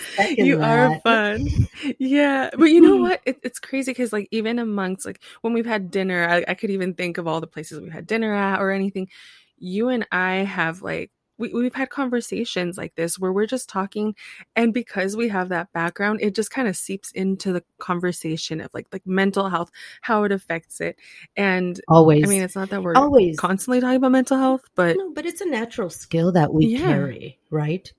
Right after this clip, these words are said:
Speaker 1: Everywhere.
Speaker 2: Yeah.
Speaker 1: Just like everyone else, like, an artist doesn't leave his artistic abilities or his eye behind, right? For the beautiful things or the
Speaker 2: Exactly.
Speaker 1: artistic things. So it's just a natural skill that we carry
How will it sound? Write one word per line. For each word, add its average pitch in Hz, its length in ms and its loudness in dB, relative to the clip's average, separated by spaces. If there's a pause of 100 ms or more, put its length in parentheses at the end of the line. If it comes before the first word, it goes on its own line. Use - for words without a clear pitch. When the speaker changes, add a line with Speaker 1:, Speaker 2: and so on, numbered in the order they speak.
Speaker 1:
Everywhere. 160 300 4
Speaker 2:
Yeah. 262 320 6
Speaker 1:
Just 202 160 -10
like 226 160 -8
everyone 175 480 -2
else, 143 540 -4
like, 135 240 -6
an 151 80 -4
artist 131 440 -6
doesn't 147 360 -2
leave 143 340 0
his 143 480 0
artistic - 800 -4 (400)
abilities 147 760 2
or 143 120 0
his 147 280 0
eye 143 440 -4
behind, 139 480 -2
right? 170 460 2
For 180 260 8
the 165 420 4
beautiful 202 400 10
things 160 320 6
or - 60 6
the - 80 4
Speaker 2:
Exactly. - 100 6
Speaker 1:
artistic 165 640 -2
things. 151 280 -8
So 190 160 -6
it's 240 180 -10
just 320 180 -14
a 294 60 -10
natural 165 380 -4
skill 175 340 0
that 139 120 0
we 135 120 -4
carry 165 440 -2